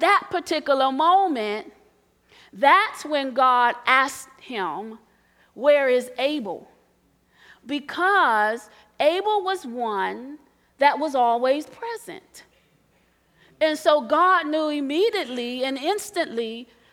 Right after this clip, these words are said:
that he was not there. And so, of course, he's gonna ask who? His brother. "Where is he?"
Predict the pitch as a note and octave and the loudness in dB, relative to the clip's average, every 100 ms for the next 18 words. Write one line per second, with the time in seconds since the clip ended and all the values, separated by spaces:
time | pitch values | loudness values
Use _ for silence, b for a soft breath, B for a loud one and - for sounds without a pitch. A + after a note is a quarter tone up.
0 | b C#4+ D4+ E4+ E4 C#4 C#4 C4+ A#3+ A#3+ | b 4 4 2 2 2 0 0 0 0
1 | A3+ A#3+ D4+ B3+ F#3+ G2 G#1 - _ _ | 0 0 0 0 -2 -6 -14 -20 _ _
2 | _ _ _ _ _ _ _ _ _ _ | _ _ _ _ _ _ _ _ _ _
3 | _ _ _ - D#4 D#4+ D4+ D4 - E4+ | _ _ _ -4 -2 2 4 4 0 0
4 | A#4 - D#4+ D4 C4+ A#3 C4+ C4 C4 - | 0 -2 -6 -2 0 0 0 0 -2 -6
5 | - - B3+ B3 C#4+ C#4 C4 E4+ C#4+ F3 | -20 -10 -6 -4 -6 -6 -6 -6 -6 -10
6 | - _ _ _ _ _ _ _ _ - | -16 _ _ _ _ _ _ _ _ -2
7 | C4+ C#4+ D4+ F#4 - G#3+ F#2+ | 2 2 0 -4 -10 -12 -12